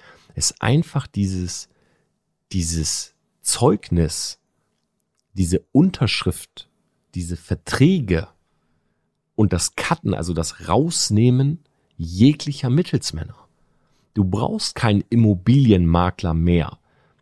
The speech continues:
der sozusagen zu dir kommt mit dem Aktenordner und unterschreiben Sie hier, hier, hier. Wenn du einfach auf der Blockchain mit einem Klick die Unterschrift machst und sie ist nicht mehr zu ändern. Ja,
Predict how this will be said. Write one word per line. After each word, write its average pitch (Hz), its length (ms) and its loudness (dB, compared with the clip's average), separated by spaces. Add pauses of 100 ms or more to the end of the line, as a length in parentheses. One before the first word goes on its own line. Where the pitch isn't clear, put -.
der 104 340 4
sozusagen 92 480 0
zu - 160 -2
dir 104 160 6
kommt - 260 -2
mit 82 140 0
dem 92 140 0
Aktenordner 85 560 -4
und 90 80 0
unterschreiben 90 480 0
Sie 87 100 0
hier, 117 280 2
hier, 95 260 2
hier. 113 380 0 (460)
Wenn 101 200 4
du 131 240 -2
einfach 147 500 0
auf - 160 -10
der 95 120 0
Blockchain 85 920 2 (160)
mit 98 180 -4
einem 95 240 -2
Klick - 440 -4
die - 60 0
Unterschrift 147 540 -2
machst 92 420 -6 (640)
und 98 220 0
sie 92 220 -8
ist - 480 -2
nicht 127 420 2
mehr 113 220 -2
zu - 300 -6
ändern. 107 540 0 (600)
Ja, 110 200 0